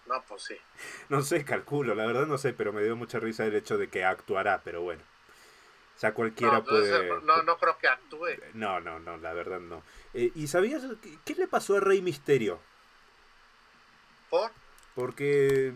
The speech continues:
Speaker 2: estaba enterándome justo minutos antes de entrar al programa que está en estado crítico por una lesión en el ojo que tuvo en una lucha.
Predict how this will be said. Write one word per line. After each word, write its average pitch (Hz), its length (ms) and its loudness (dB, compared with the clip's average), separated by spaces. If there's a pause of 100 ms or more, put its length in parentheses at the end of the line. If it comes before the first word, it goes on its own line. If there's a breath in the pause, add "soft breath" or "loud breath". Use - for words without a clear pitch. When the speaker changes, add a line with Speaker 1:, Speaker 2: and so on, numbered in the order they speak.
Speaker 2:
estaba 165 680 0
enterándome 151 600 -2
justo 156 340 -6
minutos 151 420 -4
antes 151 240 -4
de 120 80 -6
entrar 135 240 0
al 143 80 2
programa 143 400 -2
que 113 380 0
está 123 180 -4
en 151 60 -4
estado 147 400 -4
crítico 147 480 -6
por 117 120 -2
una 143 160 -4
lesión 135 380 -2
en 131 120 -4
el 98 140 -6
ojo 127 280 -4
que - 100 -4
tuvo 123 220 -2
en 117 60 -6
una 98 580 -4
lucha. 143 360 -6